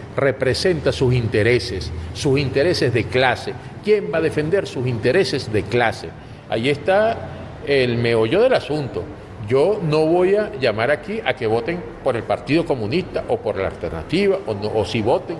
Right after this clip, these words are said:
o no voten. Eso queda a conciencia de cada quien, queda a conciencia de cada quien de acuerdo a sus intereses y a qué intereses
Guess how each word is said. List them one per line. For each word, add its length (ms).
o 100
no 140
voten. 280
Eso 320
queda 280
a 120
conciencia 760
de 120
cada 340
quien, 300
queda 380
a 80
conciencia 720
de 120
cada 340
quien 400
de 120
acuerdo 600
a 100
sus 220
intereses 640
y 60
a 160
qué 180
intereses 920